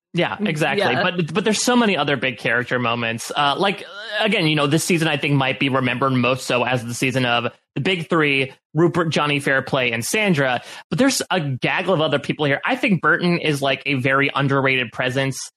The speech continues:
Speaker 1: in the season. Uh, Krista, A K A Big Bird, I just loved hearing her be like, "I didn't spill the fish." Like, this, this really, well, she's so sweet, but this really weird voice coming out of this woman.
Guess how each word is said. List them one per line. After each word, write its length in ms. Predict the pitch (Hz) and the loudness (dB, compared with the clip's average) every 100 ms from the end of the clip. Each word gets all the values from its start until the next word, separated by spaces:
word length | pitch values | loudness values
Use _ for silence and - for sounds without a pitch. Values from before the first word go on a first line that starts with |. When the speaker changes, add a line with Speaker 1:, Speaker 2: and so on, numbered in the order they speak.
| _ _ 143 | _ _ -2
Speaker 1:
in 180 | 143 | 0
the 80 | 135 | 2
season. 540 | 135 147 135 135 135 135 - | 0 0 0 0 0 -2 0
Uh, 280 | 135 131 131 - | 0 2 0 -6
Krista, 760 | - 202 185 - 175 160 156 - _ _ - - | 0 0 2 0 2 2 2 -2 _ _ -20 -4
A 120 | 156 | -2
K 160 | 156 165 | 0 0
A 100 | 151 135 | 2 0
Big 240 | 143 143 127 | -2 -2 0
Bird, 340 | 143 139 135 | 2 4 2
I 220 | 143 156 | 2 0
just 220 | 170 165 | 2 0
loved 420 | 160 151 151 147 - | 2 2 2 0 -4
hearing 380 | 156 170 151 | -2 0 2
her 100 | 151 | 2
be 100 | 143 | 2
like, 180 | 147 139 - - | 2 0 -6 0
"I 180 | 202 311 | 2 6
didn't 200 | 392 370 | 6 4
spill 360 | - 202 180 160 | 2 2 4 2
the 100 | 160 | 2
fish." 680 | 165 143 143 220 254 208 | 2 4 4 2 2 0
Like, 180 | 202 185 269 | 2 4 4
this, 260 | 226 285 - 220 - - 294 - 302 240 | 4 2 0 0 2 2 0 2 2 2
this 20 | 277 311 330 | 2 2 4
really, 400 | 349 302 285 269 | 4 4 4 2
well, 280 | 254 - 277 | 0 -4 -4
she's 340 | - 302 - | 2 2 4
so 200 | 285 262 | 2 2
sweet, 400 | 254 220 196 170 - | 2 2 2 2 0
but 140 | 294 | 0
this 160 | 311 285 | 0 0
really 460 | 320 330 339 277 247 | 2 4 4 4 2
weird 420 | 202 226 214 175 | 2 4 4 4
voice 300 | 170 156 156 | 2 2 0
coming 260 | 160 143 | -2 0
out 120 | 139 135 | 0 0
of 60 | |
this 140 | 135 - | 0 -2
woman. 320 | 135 139 | -2 -2